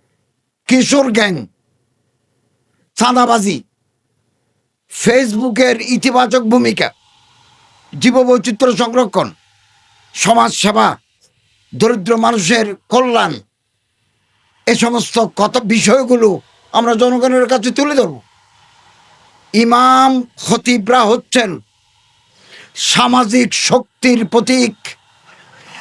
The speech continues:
আমি নিজেও ষোলো বছর চট্টগ্রামের হালি শহরে একটা মসজিদের খতিব ছিলাম। এ খতিব থেকে আমি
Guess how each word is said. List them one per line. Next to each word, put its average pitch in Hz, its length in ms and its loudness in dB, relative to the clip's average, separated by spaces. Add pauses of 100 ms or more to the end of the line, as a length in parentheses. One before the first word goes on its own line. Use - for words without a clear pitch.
আমি 262 240 2
নিজেও 285 500 4
ষোলো 254 320 2
বছর 254 360 2 (880)
চট্টগ্রামের 226 480 0
হালি 208 300 0
শহরে 214 460 0 (540)
একটা 214 200 0
মসজিদের 220 560 0 (340)
খতিব 240 300 -2
ছিলাম। 180 280 0 (500)
এ 254 120 4
খতিব 240 420 -2
থেকে 262 200 2
আমি 240 320 0